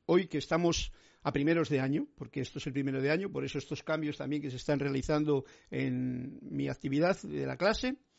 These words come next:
porque, pues bueno, requiere, requiere no andar en rutinas y, bueno, pues cualquier cambio de estos rompe un poquito la rutina, ¿no? Una atención especial quiero poner yo hoy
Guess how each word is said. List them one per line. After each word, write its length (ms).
porque, 380
pues 200
bueno, 320
requiere, 640
requiere 600
no 520
andar 320
en 140
rutinas 800
y, 120
bueno, 260
pues 140
cualquier 320
cambio 280
de 80
estos 380
rompe 320
un 80
poquito 260
la 100
rutina, 420
¿no? 200
Una 1040
atención 720
especial 680
quiero 300
poner 300
yo 320
hoy 400